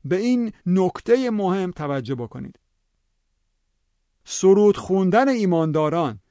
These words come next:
در میان خودشون همیشه برای خدا و خطاب به خداست.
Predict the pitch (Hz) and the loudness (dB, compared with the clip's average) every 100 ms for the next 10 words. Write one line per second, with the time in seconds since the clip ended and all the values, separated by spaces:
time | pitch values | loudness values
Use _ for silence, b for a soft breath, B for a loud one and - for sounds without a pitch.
0 | _ _ - 170 180 170 170 202 226 226 | _ _ -4 0 0 0 0 2 2 2
1 | 165 220 226 220 - 151 147 165 - _ | 0 2 6 4 4 -2 -2 -4 -10 _
2 | _ 156 175 185 180 - 220 226 156 101 | _ -6 -2 -2 -2 0 2 2 -2 -4
3 | 165 170 202 226 226 220 175 156 160 156 | -2 0 -2 0 0 -2 -4 -2 0 -2
4 | 127 123 b b 160 - - 165 - 208 | -4 -10 b b -8 -8 -4 -4 -2 0
5 | 226 - b 170 - 151 139 151 120 - | 2 0 b -4 -2 -2 0 0 0 -6
6 | - - | -16 -18